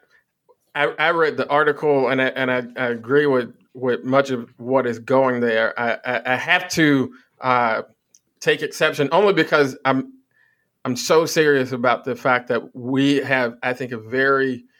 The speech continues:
uh, small window to begin to restore, um,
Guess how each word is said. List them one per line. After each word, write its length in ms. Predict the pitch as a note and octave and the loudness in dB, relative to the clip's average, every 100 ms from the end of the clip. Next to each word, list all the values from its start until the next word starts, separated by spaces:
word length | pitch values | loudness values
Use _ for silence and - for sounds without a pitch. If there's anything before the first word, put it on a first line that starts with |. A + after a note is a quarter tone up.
| _ _ | _ _
uh, 320 | A#2+ A2 G#2+ - | -4 -2 -2 -6
small 580 | - - C3+ C#3 C#3 C3 | -12 -8 0 4 4 4
window 640 | A#2+ C3 C3+ C3 B2 A#2+ - _ | 4 4 2 2 0 -2 -8 _
to 120 | - B2+ | -8 -4
begin 400 | A#2+ A#2 B2 B2 | -2 2 2 2
to 140 | A#2+ | 0
restore, 960 | A#2 A2 - - - B2+ C3 B2 A2+ - _ _ _ - | 0 -4 -6 -6 0 2 4 2 0 -4 _ _ _ -6
um, 500 | A#2 A2+ A2 G#2+ | -2 0 -2 -6